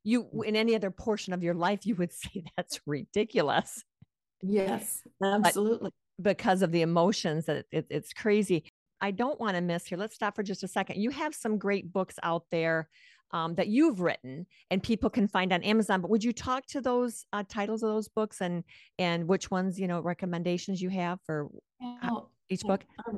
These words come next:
Speaker 2: would love to. Right now, my current favorite, <laughs> it's kinda like your children. Which one is your favorite? <laughs> I don't know.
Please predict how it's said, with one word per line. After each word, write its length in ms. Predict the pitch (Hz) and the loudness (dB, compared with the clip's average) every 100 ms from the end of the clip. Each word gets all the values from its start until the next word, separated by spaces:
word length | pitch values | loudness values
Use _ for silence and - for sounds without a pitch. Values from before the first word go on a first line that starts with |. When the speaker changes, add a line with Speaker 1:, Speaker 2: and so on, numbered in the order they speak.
| - _ _ | -10 _ _
Speaker 2:
would 120 | 233 208 | 2 2
love 240 | 214 202 | 2 0
to. 240 | - 139 - | -2 -2 -2
Right 260 | 208 240 240 | 0 2 2
now, 200 | 226 226 | 0 2
my 160 | 208 | 0
current 320 | 190 202 165 | -2 -6 -6
favorite, 580 | 156 196 196 160 165 185 - | -6 -2 0 0 -4 -6 -8
<laughs> 240 | 175 - | -10 -6
it's 140 | - | -6
kinda 200 | - 240 | 0 2
like 180 | 220 202 | 2 2
your 80 | 175 | 0
children. 460 | 175 185 156 139 175 | -2 -2 -2 -2 -2
Which 220 | 180 - | -6 -6
one 120 | 180 | -6
is 140 | 151 147 | -4 -6
your 80 | 143 | -6
favorite? 380 | - 127 - - | -6 -4 -6 -4
<laughs> 60 | |
I 60 | - | -2
don't 200 | - - | -2 0
know. 200 | 277 | -2